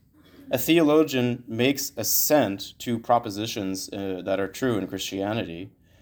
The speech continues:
but then he seeks to understand them, and that's properly what theology is. I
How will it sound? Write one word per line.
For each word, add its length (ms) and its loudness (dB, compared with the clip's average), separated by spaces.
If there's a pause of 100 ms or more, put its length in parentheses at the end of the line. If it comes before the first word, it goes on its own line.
(280)
but 140 -2
then 220 8
he 100 0
seeks 240 0
to 100 0
understand 500 2
them, 140 -6
and 100 -2
that's 140 0
properly 400 2
what 220 -4
theology 440 -2
is. 320 -4
I 220 0